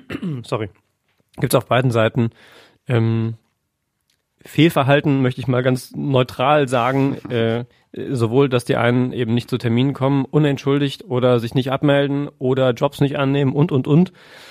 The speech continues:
Speaker 1: ähm, was sicherlich unnötig ist, denn ich hab ja ein Telefon im Zweifel und könnte sagen, ich kann nicht oder ich
Speaker 2: Mhm.
Speaker 1: bin krank.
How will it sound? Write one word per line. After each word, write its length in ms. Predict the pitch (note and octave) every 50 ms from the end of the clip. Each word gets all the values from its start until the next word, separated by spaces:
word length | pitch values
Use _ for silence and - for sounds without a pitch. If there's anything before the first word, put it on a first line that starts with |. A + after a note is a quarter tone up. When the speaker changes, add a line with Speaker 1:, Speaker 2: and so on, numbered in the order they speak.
| - - - _ _
Speaker 1:
ähm, 240 | - B2 B2 B2 A#2
was 140 | B2+ - -
sicherlich 380 | C3+ C3 D3+ B2+ B2+ B2 - - _ _
unnötig 440 | - D#3 D#3 D#3+ D#3+ D3+ - D#3+ -
ist, 300 | D#3 D#3+ D#3+ - - -
denn 120 | A#2 A#2 A#2
ich 120 | A#2 -
hab 120 | A#2+ - -
ja 60 | A#2
ein 60 | A2
Telefon 380 | - - C#3 C#3 - - C3 B2+
im 80 | B2
Zweifel 320 | B2 - B2+ B2+ - - B2
und 100 | A#2 A2
könnte 220 | - A#2 A#2 A#2+
sagen, 300 | A2+ A2+ A2+ B2+ C3+ C3 -
ich 140 | - - - - _ _ -
kann 140 | - B2+ C3+
nicht 200 | C#3+ C#3+ - -
oder 120 | - B2+
ich 100 | B2 -
Speaker 2:
Mhm. 40 | G2
Speaker 1:
bin 120 | - A#2 A2
krank. 300 | - A2+ A#2 C3+ D3+